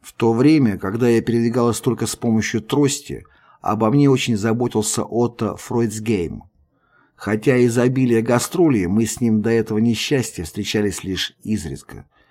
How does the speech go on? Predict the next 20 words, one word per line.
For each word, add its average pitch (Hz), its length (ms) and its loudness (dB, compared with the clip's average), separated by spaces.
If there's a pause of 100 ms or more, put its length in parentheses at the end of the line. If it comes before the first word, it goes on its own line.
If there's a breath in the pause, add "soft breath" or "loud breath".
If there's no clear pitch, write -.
(380 soft breath)
Отто 160 260 0
настоял 135 500 4
на 120 120 2
официальной 107 580 0
помолвке. 98 760 -6 (800 loud breath)
Он 160 200 4
представил 147 540 4
меня 127 200 4
своей 120 320 2
матери, 85 500 0
которая 107 540 0
жила 107 320 0
в 101 60 -2
Висбадене, 92 960 -4 (680)
и 123 60 2
уже 156 220 6
начал 151 280 2
готовиться 104 440 0
к 80 60 -10
свадьбе. 50 560 -10